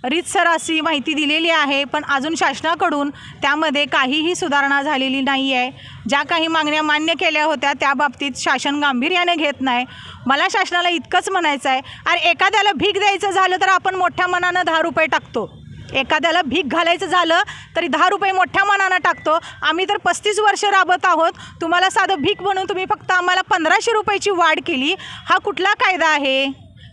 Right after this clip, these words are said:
हे तुम्हाला तरी शोभतं का? हं? तर ह्या अशा गोष्टी म्हणजे आम्ही मानधनवाढीसाठी प्रयत्न क-, केला आहे, पण आता आम्ही काय म्हणतो, आम्हाला मानधन नको, वेतनच हवं. इतर ठिकाणी श-, तीन चार वर्ष जर काम केलं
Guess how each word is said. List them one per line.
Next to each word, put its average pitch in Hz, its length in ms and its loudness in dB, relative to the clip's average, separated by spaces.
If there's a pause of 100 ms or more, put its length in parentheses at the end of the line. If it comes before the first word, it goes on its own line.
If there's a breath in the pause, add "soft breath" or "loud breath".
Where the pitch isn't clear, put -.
हे 339 80 0
तुम्हाला 370 360 2
तरी 427 180 -2
शोभतं 320 340 -2
का? 269 380 2 (500)
हं? 269 120 -4 (480 loud breath)
तर 302 40 4
ह्या 339 280 4
अशा 381 220 2
गोष्टी 392 320 -2
म्हणजे 381 220 0
आम्ही 370 240 2
मानधनवाढीसाठी 370 1040 2 (300 loud breath)
प्रयत्न 339 360 2
क-, 339 280 0
केला 320 220 2
आहे, 330 240 4
पण 359 300 -2
आता 311 320 0
आम्ही 392 160 0
काय 392 180 2
म्हणतो, 381 280 0
आम्हाला 349 480 2
मानधन 349 400 2
नको, 370 360 0
वेतनच 359 720 0
हवं. 339 240 2 (560 loud breath)
इतर 285 280 2
ठिकाणी 381 560 0 (300 loud breath)
श-, 285 100 -6 (140)
तीन 339 160 0
चार 381 200 2
वर्ष 403 240 2
जर 415 160 0
काम 392 280 0
केलं 381 240 2